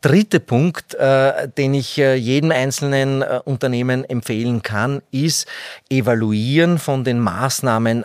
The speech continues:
am Ende eines Projekts. Das ist sehr, sehr wichtig, dass man da mal schaut, hat es etwas gebracht, objektiv gebracht und quasi, wie kann man die Stellschrauben drehen, damit man auf das nächste Level kommt. Das sind die drei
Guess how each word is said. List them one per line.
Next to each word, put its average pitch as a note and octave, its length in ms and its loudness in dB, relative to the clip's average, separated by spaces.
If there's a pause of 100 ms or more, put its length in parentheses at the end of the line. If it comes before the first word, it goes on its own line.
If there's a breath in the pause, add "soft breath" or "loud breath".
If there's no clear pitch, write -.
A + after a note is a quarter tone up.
am G2 160 -10 (120)
Ende C3 600 0
eines G#2 280 -6
Projekts. G2+ 440 -6
Das G2+ 160 -8
ist G#2+ 220 -4
sehr, C3+ 260 2
sehr C3+ 240 2
wichtig, C3 400 -4
dass A#2+ 140 -2
man B2 120 -2
da G2+ 140 0
mal A#2 160 0
schaut, A2 380 -2 (180 loud breath)
hat - 440 -4
es D3 200 -2
etwas - 540 -2
gebracht, A#2+ 680 -4 (220 loud breath)
objektiv C#3 540 0
gebracht E3 500 0 (340 loud breath)
und D#3 320 2 (240 loud breath)
quasi, D3 320 0
wie C3+ 400 -2
kann D#3 220 0
man D3+ 100 0
die C#3 120 -4
Stellschrauben B2+ 680 2
drehen, A#2+ 400 0
damit B2 340 0
man C3 140 -2
auf - 160 -6
das - 160 -6
nächste A2 400 -4
Level G#2 300 -2
kommt. F2 360 -10
Das G#2 180 -6
sind G#2+ 200 -8
die A2 80 -12
drei G2+ 300 -4